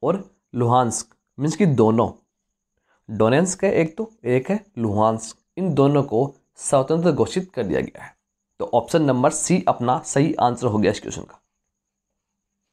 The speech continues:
अगला कि एशिया द्वारा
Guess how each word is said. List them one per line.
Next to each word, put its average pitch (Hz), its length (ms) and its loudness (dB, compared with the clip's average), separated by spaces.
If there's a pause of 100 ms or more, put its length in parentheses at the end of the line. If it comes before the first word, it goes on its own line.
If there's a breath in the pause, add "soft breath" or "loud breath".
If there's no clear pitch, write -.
(2500)
अगला 147 260 4
कि 196 300 0
एशिया 180 440 4
द्वारा 117 420 2